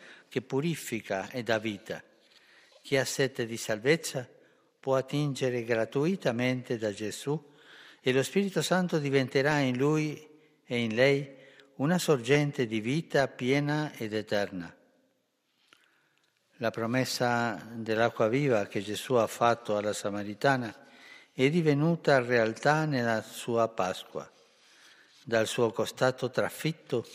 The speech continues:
sono uscite sangue ed acqua. Cristo, agnello immolato e risorto, è la sorgente da cui scaturisce lo Spirito Santo che rimette i peccati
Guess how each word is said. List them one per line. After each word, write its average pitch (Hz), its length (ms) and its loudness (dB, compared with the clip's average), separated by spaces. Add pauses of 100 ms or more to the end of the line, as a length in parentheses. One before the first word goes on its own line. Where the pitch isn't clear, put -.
(340)
sono 156 320 0
uscite 139 540 -4
sangue 170 800 0 (120)
ed 113 280 -6
acqua. 87 480 -8 (840)
Cristo, 123 760 -2
agnello 113 680 2
immolato 110 720 2
e 104 60 0
risorto, 143 840 -4 (540)
è 113 120 -2
la 113 160 2
sorgente 117 1160 -2 (360)
da 101 220 0
cui 120 320 0
scaturisce 117 960 0
lo 95 140 0
Spirito 104 500 -4
Santo 123 640 0 (320)
che 110 140 0
rimette 107 440 -2
i 98 60 -2
peccati 113 640 -4